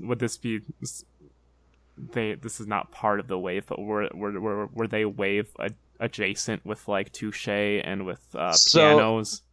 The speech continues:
Speaker 2: so The Saddest Landscape was a thing way before almost any band in the wave except maybe Defeater.
Speaker 1: Holy
Speaker 2: Um,
Speaker 1: fuck, they put something out in twenty, in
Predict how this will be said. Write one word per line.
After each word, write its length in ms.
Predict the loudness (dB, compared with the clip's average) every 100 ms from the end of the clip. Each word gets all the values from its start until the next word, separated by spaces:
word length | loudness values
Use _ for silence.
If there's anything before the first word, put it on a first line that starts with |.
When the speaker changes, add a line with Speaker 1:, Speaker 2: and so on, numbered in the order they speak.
| _ _ _ _ _ _ _ _ _ _ _ _ 0
Speaker 2:
so 200 | 4 6
The 100 | 6
Saddest 380 | 6 6 4
Landscape 400 | 2 2 4 4
was 140 | 4 0
a 40 |
thing 400 | 0 -2 -2 -4
way 280 | 0 4 4
before 720 | 2 0 2 6 6 6 2 -2 _ _
almost 420 | 4 6 6 4 0
any 260 | 0 2 2
band 260 | 0 0 0
in 60 |
the 100 | 0
wave 260 | 4 4 2
except 280 | 0 0 2
maybe 200 | 0 -2
Defeater. 500 | -6 -6 -4 -4 -6 -14
Speaker 1:
Holy 160 | 2 6
Speaker 2:
Um, 360 | 6 6 2 -2
Speaker 1:
fuck, 160 | -2
they 100 | -4
put 160 | -4 0
something 220 | 2 2
out 120 | 2
in 80 | 0
twenty, 460 | -2 -4 -2 -2 -4
in 180 | -8